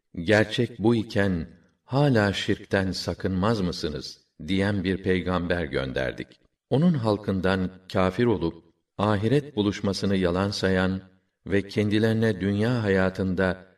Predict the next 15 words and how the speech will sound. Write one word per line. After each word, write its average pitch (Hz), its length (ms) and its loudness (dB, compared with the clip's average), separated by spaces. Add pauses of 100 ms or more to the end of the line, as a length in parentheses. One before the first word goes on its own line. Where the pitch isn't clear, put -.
(220)
bol 120 340 2
nimet 92 440 0
verdiğimiz 87 800 -2 (220)
eşraf 107 460 -2
takımı, 107 520 -2 (340)
"Bu," 147 220 -2
dediler, 107 440 2 (300)
"sizin 139 420 -2
gibi 95 260 0
bir 98 120 0
insandan 104 720 -2
başka 87 340 -2
bir 90 120 -4
şey 107 320 -2
değil. 107 360 -4